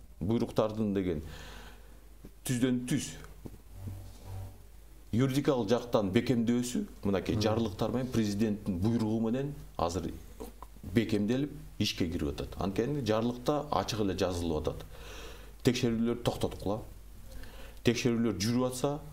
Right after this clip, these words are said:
Speaker 1: алардын деген мыйзамдуулугун башкы прокуратура көзөмөл орган катары текшерсин. Натыйжасында эмне болду, ошонун баардыгын анализдеп, президентке бергиле деп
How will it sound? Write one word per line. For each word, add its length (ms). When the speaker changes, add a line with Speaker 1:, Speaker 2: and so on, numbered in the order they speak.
Speaker 1:
алардын 380
деген 260
мыйзамдуулугун 840
башкы 320
прокуратура 560
көзөмөл 560
орган 300
катары 340
текшерсин. 540
Натыйжасында 720
эмне 260
болду, 280
ошонун 340
баардыгын 640
анализдеп, 600
президентке 600
бергиле 480
деп 160